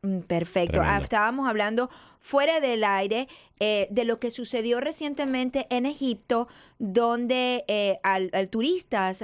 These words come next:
Speaker 1: mexicanos perdieron la vida luego
Speaker 2: Así
Speaker 1: de
Speaker 2: es.
Speaker 1: que el gobierno pensó que eran, eh, un grupo de isis. Y esa es mi primera pregunta, eh, para el doctor Hani. ¿Qué fue lo que realmente sucedió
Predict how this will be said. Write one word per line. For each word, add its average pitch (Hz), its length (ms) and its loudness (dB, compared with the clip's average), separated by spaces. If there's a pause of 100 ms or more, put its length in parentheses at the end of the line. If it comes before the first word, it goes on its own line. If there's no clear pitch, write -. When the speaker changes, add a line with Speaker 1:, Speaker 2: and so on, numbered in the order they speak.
Speaker 1:
mexicanos 214 800 -2
perdieron 226 420 0
la 277 140 0
vida 320 260 0
luego 226 220 0
Speaker 2:
Así 285 160 2
Speaker 1:
de - 60 -2
Speaker 2:
es. - 20 -8
Speaker 1:
que 214 240 -2
el 208 160 -2
gobierno 240 480 0
pensó 233 480 -2 (260)
que 208 340 2
eran, 233 380 0
eh, 190 380 2
un 220 180 -2
grupo 226 480 -2 (220)
de 196 200 2 (140)
isis. 185 220 -6
Y 226 40 0
esa 240 120 0
es 311 80 -2
mi 302 80 -6
primera 226 400 0
pregunta, 214 560 -2 (320)
eh, 202 100 0
para 202 220 2
el 202 80 -4
doctor 208 360 -2
Hani. 196 560 -2 (180)
¿Qué 262 180 0
fue 302 440 -2
lo 254 260 0
que 240 100 -4
realmente 247 640 -2
sucedió 247 540 -2